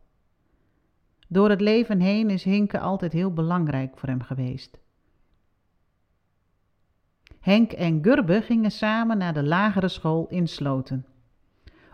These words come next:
Ondanks de verschillende karakters konden de broers het goed met elkaar vinden. Gurbe was de eerste die met Hoyt ging vissen.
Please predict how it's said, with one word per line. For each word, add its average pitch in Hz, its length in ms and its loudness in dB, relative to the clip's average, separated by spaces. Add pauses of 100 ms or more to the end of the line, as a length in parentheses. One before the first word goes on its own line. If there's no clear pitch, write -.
Ondanks 185 520 6
de 175 80 -2
verschillende 220 580 0
karakters 220 680 -2
konden 277 300 2
de 160 100 0
broers 220 480 0
het - 200 -8
goed - 340 -2
met 233 160 -2
elkaar 226 260 -4
vinden. 143 400 -4 (1300)
Gurbe 294 300 4
was 269 200 2
de - 80 -4
eerste 165 480 2
die 180 140 0
met 175 180 -2
Hoyt 180 320 0
ging 170 240 -4
vissen. 143 440 -6